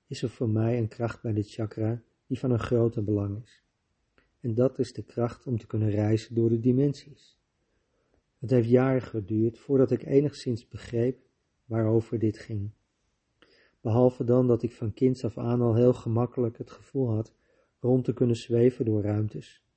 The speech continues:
Iets wat ik in mijn kindertijd, bijvoorbeeld in de kerk of op school, veelvuldig beoefende. Inmiddels ben ik me ervan bewust dat ik vanuit mijn lichaam mezelf in veel verschillende lagen van de werkelijkheid bewust kan ervaren.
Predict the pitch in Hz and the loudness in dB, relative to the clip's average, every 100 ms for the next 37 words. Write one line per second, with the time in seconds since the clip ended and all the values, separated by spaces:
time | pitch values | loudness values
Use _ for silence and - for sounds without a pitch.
0 | _ _ _ _ _ _ - 143 - 127 | _ _ _ _ _ _ -4 -4 -2 -2
1 | 110 110 110 110 - 117 117 113 - 113 | 0 0 0 0 0 0 2 0 0 -2
2 | 117 113 - 175 151 131 110 104 - 117 | -2 -4 -4 0 2 2 -2 -2 -2 0
3 | 117 120 107 - - - 120 110 113 _ | 0 0 -6 -8 -16 -8 -4 -4 -6 _
4 | _ _ _ - 135 131 - 123 123 120 | _ _ _ 2 4 4 2 0 2 0
5 | 131 151 - 131 104 107 _ _ _ _ | -2 -6 -6 -8 -8 -8 _ _ _ _
6 | _ _ _ _ _ _ _ _ _ _ | _ _ _ _ _ _ _ _ _ _
7 | _ _ 120 117 120 120 123 110 107 113 | _ _ 0 4 4 2 0 0 0 -4
8 | 117 107 117 107 101 113 - - 123 - | -4 -4 -4 0 2 2 0 -8 -6 -6
9 | - 104 110 117 117 107 117 - 120 120 | -8 -8 -2 0 2 2 2 0 -4 -4
10 | 117 _ _ _ _ - 135 135 139 139 | -8 _ _ _ _ -4 4 6 4 0
11 | 117 - 131 - - 127 117 110 107 113 | -8 0 -2 -2 -6 -2 0 2 2 2
12 | 113 - 110 104 107 107 113 107 107 107 | -2 -6 -6 -2 0 0 -2 -6 -4 -4
13 | 107 110 104 104 - 104 104 98 104 101 | -2 0 0 0 -6 -6 -6 -6 -8 -8
14 | 101 104 | -8 -12